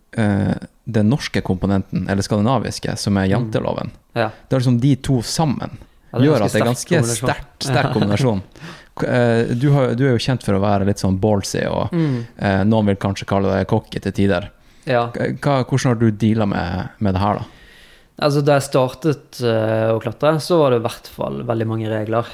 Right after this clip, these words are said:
Speaker 2: Eh, for eksempel det at man ikke skulle trene. Eh,
Speaker 1: Du skulle ikke trene?
Speaker 2: Nei.
Speaker 1: Nei.
Speaker 2: Hvis du trente, så skulle du gjøre det i skjul. Du skulle ikke snakke høyt om det. Og, eh, <laughs> det var sånn, for eksempel også, altså, det å klatre ute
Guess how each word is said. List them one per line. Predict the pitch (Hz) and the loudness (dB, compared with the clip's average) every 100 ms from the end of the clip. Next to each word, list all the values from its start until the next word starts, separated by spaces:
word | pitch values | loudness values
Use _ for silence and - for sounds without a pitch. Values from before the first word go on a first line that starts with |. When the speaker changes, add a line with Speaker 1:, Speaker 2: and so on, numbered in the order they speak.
| - | -8
Speaker 2:
Eh, | 120 110 | -6 -4
for | 110 | -6
eksempel | 123 110 110 | -6 -6 -4
det | 110 | -6
at | - | -6
man | 110 | -10
ikke | 107 107 | -8 -10
skulle | - 110 - | -10 -10 -10
trene. | - 110 110 120 - - - | -8 -6 -6 -6 -8 -16 -18
Eh, | 123 113 113 110 113 | -14 -12 -10 -10 -8
Speaker 1:
Du | 113 | -8
skulle | - 104 | -2 0
ikke | 101 | 0
trene? | 107 107 117 | 2 2 2
Speaker 2:
Nei. | 113 107 - | -2 -4 -8
Speaker 1:
Nei. | 98 - 123 123 | -8 -8 -4 -2
Speaker 2:
Hvis | 123 - | -2 -4
du | 110 | -6
trente, | 117 107 - 113 | -4 -4 -4 -4
så | 107 | -4
skulle | 104 - 110 | -8 -6 -4
du | 107 | -2
gjøre | |
det | 107 | -4
i | - | -4
skjul. | 120 120 | -2 -2
Du | - _ _ _ | -4 _ _ _
skulle | - 117 110 | -14 -10 -8
ikke | 110 | -8
snakke | 107 - 110 | -10 -8 -4
høyt | 110 110 | -4 -6
om | 107 | -6
det. | 120 110 - - - - - - | -6 -6 -14 -20 -20 -20 -2 2
Og, | 117 113 110 | 4 4 4
eh, | 107 107 107 110 113 175 - 135 131 113 | 4 4 2 2 0 -2 -4 -4 -4 -6
<laughs> | - - - - - | -12 -20 -20 -18 -2
det | 127 | 0
var | 135 | 2
sånn, | 135 127 | 2 0
for | 120 | 2
eksempel | 147 139 135 117 | 0 0 0 2
også, | 117 123 123 113 | 2 0 2 2
altså, | 127 127 120 117 - 147 | 2 4 4 2 -2 0
det | 139 | 0
å | 135 | 0
klatre | 127 - 120 | -2 -6 -6
ute | 113 - - 120 | -8 -8 0 0